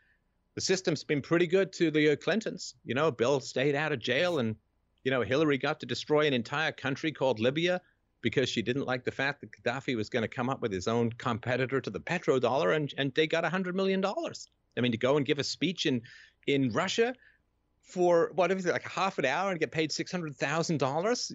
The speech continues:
all of which mysteriously dried up when she was no longer Secretary of State. I mean, they, they made a fortune. So how are you gonna tell atheists, well, this is becoming more and more common.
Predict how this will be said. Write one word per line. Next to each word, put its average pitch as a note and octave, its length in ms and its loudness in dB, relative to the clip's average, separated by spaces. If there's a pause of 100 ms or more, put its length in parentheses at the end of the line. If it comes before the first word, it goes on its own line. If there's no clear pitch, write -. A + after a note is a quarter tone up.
all D3+ 180 4
of C#3 100 0
which D#3 200 -2
mysteriously D3+ 480 0
dried B2+ 260 -2
up C3+ 160 -4
when C3 80 0
she A#2+ 120 -4
was A#2 140 -6
no A#2+ 140 2
longer C3 240 0
Secretary C#3 560 0
of A2 80 2
State. F#3+ 340 0
I - 40 0
mean, A#3+ 140 2
they, B3+ 100 2
they B3+ 260 0
made C4 180 4
a B3+ 40 2
fortune. B3+ 560 -2 (920)
So G#3+ 240 4
how A3+ 300 0
are B3+ 60 4
you A#3 160 4
gonna G#3+ 220 2
tell F3+ 340 -2
atheists, F#3 460 0
well, C3 340 0 (1600)
this F#3 260 2
is D#3+ 180 -2
becoming D#3 420 -2
more D3+ 240 2
and D3 160 -4
more B2 300 -2 (100)
common. E3 340 -4